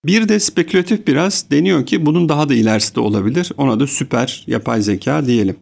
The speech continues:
Aradaki fark genel kabaca şöyle. Dar yapay zeka belli bir konuyu çok iyi biliyor. Başka da hiçbir şey bilmiyor.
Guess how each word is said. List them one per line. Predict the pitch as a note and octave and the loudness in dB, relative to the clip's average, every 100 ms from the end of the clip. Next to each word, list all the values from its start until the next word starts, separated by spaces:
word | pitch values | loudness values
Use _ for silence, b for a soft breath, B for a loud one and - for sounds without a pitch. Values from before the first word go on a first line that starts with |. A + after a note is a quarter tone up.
| _ _ _ _ _ _ _ _ _ - | _ _ _ _ _ _ _ _ _ -2
Aradaki | D3+ F3 F#3 - | 0 2 0 -2
fark | F#3+ F3+ - | -2 -2 0
genel | E3 E3+ D#3+ | 0 0 -2
kabaca | E3 D#3+ E3 D#3+ | -2 0 2 0
şöyle. | - F3+ C#3+ C3+ D3+ | 2 2 2 2 2
Dar | E3+ | 2
yapay | E3+ D#3 C#3 A#2+ | 2 2 0 2
zeka | A#2 A2+ F#3 D#3+ B2+ | 0 0 0 0 2
belli | D3+ F3 | 2 2
bir | F3 | 0
konuyu | - C3+ A2+ G2+ | 0 2 2 0
çok | - G#3+ | -2 -2
iyi | G3+ F#3 | 0 0
biliyor. | F#3 F#3 F#3+ - _ - | 2 0 -2 -8 _ -4
Başka | F3+ - C#3 | -2 0 0
da | |
hiçbir | D3 - | 0 0
şey | D#3 | 0
bilmiyor. | C3+ A2+ F#2+ | 2 2 0